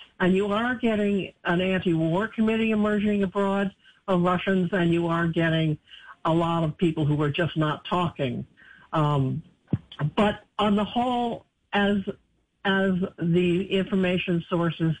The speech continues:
tell us, um, the Russians do seem, at least at the beginning of the war when they were surveyed, to be supportive. Some fifty-eight to sixty percent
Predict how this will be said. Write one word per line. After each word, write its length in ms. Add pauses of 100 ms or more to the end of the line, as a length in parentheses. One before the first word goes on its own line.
(160)
tell 240
us, 280 (960)
um, 600
the 220
Russians 520
do 260 (120)
seem, 600 (320)
at 120
least 280
at 100
the 80
beginning 480
of 100
the 100
war 260
when 180
they 100
were 160
surveyed, 600 (540)
to 120
be 300
supportive. 720 (120)
Some 260
fifty-eight 640
to 100 (100)
sixty 320
percent 540